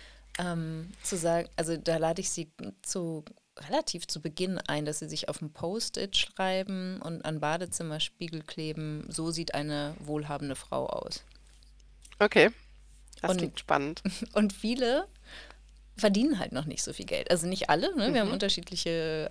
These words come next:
Speaker 1: Einkommensstufen in der Money Flow Academy, aber, ne, wenn da jetzt jemand ist, der sich gerade selbstständig gemacht hat und vielleicht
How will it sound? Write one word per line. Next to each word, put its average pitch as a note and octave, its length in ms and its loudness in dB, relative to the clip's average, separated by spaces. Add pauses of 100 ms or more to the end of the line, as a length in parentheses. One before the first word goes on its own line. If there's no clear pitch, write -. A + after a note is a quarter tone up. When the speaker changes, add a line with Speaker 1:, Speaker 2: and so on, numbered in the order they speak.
(100)
Speaker 1:
Einkommensstufen A#3 1000 -2
in G3+ 100 -4
der G3+ 100 -2
Money G#3 220 -2
Flow - 160 -6
Academy, G#3+ 580 -2 (220)
aber, D#3 600 -2 (1080)
ne, F3+ 200 2
wenn F3+ 100 4
da F3 60 2
jetzt E3+ 220 2
jemand D#3+ 260 0
ist, - 260 0
der F3+ 100 0
sich F3 120 -6
gerade D#3 240 0
selbstständig G3 420 -2
gemacht F#3+ 340 -4
hat F3+ 140 -2
und D#3 160 -4
vielleicht - 560 -4